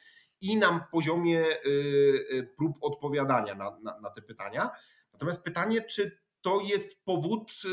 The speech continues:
y, dla którego powinniśmy zrezygnować właśnie stawiania z tych pytań ostatecznych, y, dlatego że, y, posiadamy zróżnicowane pakiety możliwych odpowiedzi.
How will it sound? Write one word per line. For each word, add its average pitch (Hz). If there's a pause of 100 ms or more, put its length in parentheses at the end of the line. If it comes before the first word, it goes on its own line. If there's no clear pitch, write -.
(120)
y, 185
dla 156
którego 180
powinniśmy 180
zrezygnować 165
właśnie 156
stawiania 151
z -
tych -
pytań 151
ostatecznych, 151 (460)
y, 160 (380)
dlatego 180
że, 190
y, 170 (320)
posiadamy 175
zróżnicowane 160
pakiety 147
możliwych 139
odpowiedzi. 95